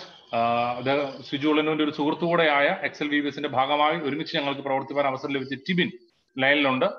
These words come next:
ടിബിൻ, uh, ഒരു മിനിറ്റ് എടുക്കുന്നതായിരിക്കും. അതിനുശേഷം സൗദിയിൽ നിന്ന് ബാബുച്ചാൻ ലൈനിലുണ്ട്. ബാബുച്ചാൻ ഒരു മിനിറ്റ്. ശ്രീജിത്ത് മലശ്ശേരിയിൽ നിന്നുണ്ട്. ശ്രീജിത്തിന് ഒരു മിനിറ്റ് എടുക്കാം.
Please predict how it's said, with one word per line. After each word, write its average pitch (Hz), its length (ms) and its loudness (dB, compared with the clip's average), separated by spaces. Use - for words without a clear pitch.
ടിബിൻ, 139 180 0
uh, 127 560 0
ഒരു 135 160 0
മിനിറ്റ് 135 200 -4
എടുക്കുന്നതായിരിക്കും. 139 520 -2
അതിനുശേഷം 131 440 -4
സൗദിയിൽ 147 260 2
നിന്ന് 160 120 -2
ബാബുച്ചാൻ 156 500 2
ലൈനിലുണ്ട്. 139 360 -2
ബാബുച്ചാൻ 143 360 2
ഒരു 147 80 2
മിനിറ്റ്. 147 320 -4
ശ്രീജിത്ത് 185 520 -2
മലശ്ശേരിയിൽ 139 420 -2
നിന്നുണ്ട്. 147 340 0
ശ്രീജിത്തിന് 147 420 -2
ഒരു 147 160 2
മിനിറ്റ് 139 200 -2
എടുക്കാം. 156 380 0